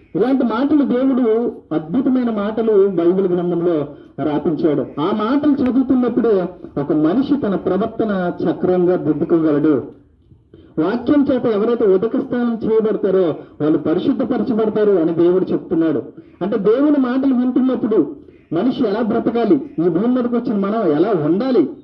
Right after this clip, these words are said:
దేవుడు చెప్పాడు. అయితే ఆత్మఫలం ఏమనగా ప్రేమ, సంతోషం, సమాధానం, సాత్వికం, దయాలుత్వం, మంచితనం, విశ్వాసం, ఆశా నిగ్రహం అంటూ ఈ భూమి మీద బ్రతుకుతున్నప్పుడు మనం ఫలించాల్సిన, ఒక చెట్టు ఎలా అయితే ఒక కాయలు కాస్తుందో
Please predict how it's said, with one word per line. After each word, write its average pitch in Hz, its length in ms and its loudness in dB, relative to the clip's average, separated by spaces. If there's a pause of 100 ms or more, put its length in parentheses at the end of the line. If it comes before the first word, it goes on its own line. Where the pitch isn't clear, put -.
దేవుడు 160 280 4
చెప్పాడు. 147 440 -2 (920)
అయితే - 220 2
ఆత్మఫలం 247 640 0
ఏమనగా 226 380 0
ప్రేమ, 175 720 0
సంతోషం, 170 580 2
సమాధానం, 185 680 -2
సాత్వికం, 190 720 -2 (520)
దయాలుత్వం, 226 640 0
మంచితనం, 226 500 0
విశ్వాసం, 240 520 0
ఆశా 202 380 -2
నిగ్రహం 247 440 0
అంటూ 233 220 0 (1000)
ఈ 160 200 -2
భూమి 185 420 0
మీద 220 120 0
బ్రతుకుతున్నప్పుడు 202 880 0
మనం 175 280 0
ఫలించాల్సిన, 185 880 0 (240)
ఒక 151 180 -2
చెట్టు 190 180 0
ఎలా 196 180 2
అయితే 202 200 0
ఒక 180 140 -2
కాయలు 196 380 -2
కాస్తుందో 190 680 -2